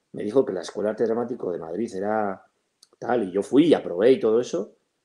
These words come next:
eh, pero bueno, todo lo que hice fue guiado por una especie de inconsciencia tremenda, de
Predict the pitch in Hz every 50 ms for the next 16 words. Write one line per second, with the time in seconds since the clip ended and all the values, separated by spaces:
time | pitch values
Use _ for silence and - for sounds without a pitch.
0 | _ _ _ _ _ _ _ _ _ _ 98 95 90 82 80 87 92 - - -
1 | _ _ 98 98 131 156 151 - - - _ _ - 196 214 208 185 - - 120
2 | 123 147 - - 190 180 - - _ _ _ - - - 117 120 139 151 156 156
3 | - _ _ _ _ _ _ _ _ _ 107 117 117 117 110 113 143 160 185 180
4 | - - 127 135 139 - - 139 113 - 107 98 95 90 85 82 - _ _ _
5 | _ _ _ _ _ _ _ _ _ 165 160 156 135 - 120 113 110 - - -
6 | 143 143 135 135 131 104 92 85 78 73 - _ _ _ _ _ _ _ _ -
7 | 113 95 95 104 110 123 147 170 233 233 _ _ _ _ _ _ _ _ _ _
8 | _ _ _ _ _ - 110 117 127 120 120 117 113 110 107 104 104 104 101 98
9 | 95 92 92 92 -